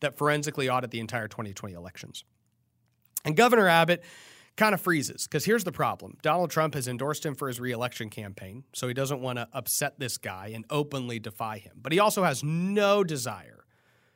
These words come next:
to forensically audit the twenty twenty election. So a couple hours later, the Secretary of State, by the way, we don't really have a Secretary of State because the Senate didn't confirm the last Secretary of State for Governor Abbott, because during the last election,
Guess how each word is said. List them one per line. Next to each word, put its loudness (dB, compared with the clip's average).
to -2
forensically -4
audit -6
the -14
twenty -12
twenty -14
election. -14
So 4
a 0
couple 2
hours 4
later, -2
the -2
Secretary -2
of -4
State, -2
by 6
the 2
way, 2
we 0
don't 0
really -4
have 0
a -4
Secretary -4
of -8
State -8
because -8
the -8
Senate -2
didn't 0
confirm -4
the -6
last 0
Secretary -6
of -10
State -12
for -12
Governor -10
Abbott, -6
because -6
during -2
the 0
last -2
election, -10